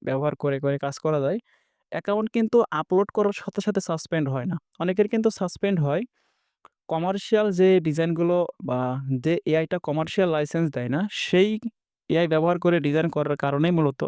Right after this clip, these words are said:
অ্যাকাউন্টগুলো সাসপেন্ড হয়। অনেকেই কিন্তু এটা বুঝতে চায় না বা মানতেই চায় না। তো আমি একটা কথাই বলবো, আপনারা পেইড ভার্সনটা ব্যবহার করার চেষ্টা করুন। যে কোনো এআইটা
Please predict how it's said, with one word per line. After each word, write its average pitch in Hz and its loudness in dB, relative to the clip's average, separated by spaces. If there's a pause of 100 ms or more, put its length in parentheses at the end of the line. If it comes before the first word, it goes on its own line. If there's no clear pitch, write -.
অ্যাকাউন্টগুলো 127 -2
সাসপেন্ড 120 -6
হয়। 165 -6 (100)
অনেকেই 151 -2
কিন্তু 175 0
এটা 165 2
বুঝতে 151 -2
চায় 147 -2
না 170 -2
বা 185 0
মানতেই 131 0
চায় 120 -4
না। - -6 (640)
তো 175 4 (1600)
আমি 135 0 (140)
একটা 160 -2
কথাই 180 2
বলবো, 185 2
আপনারা 147 0 (760)
পেইড 196 2
ভার্সনটা 180 0
ব্যবহার 147 0
করার 143 -4
চেষ্টা 151 -4
করুন। 165 0
যে 165 2
কোনো 202 2
এআইটা 127 -2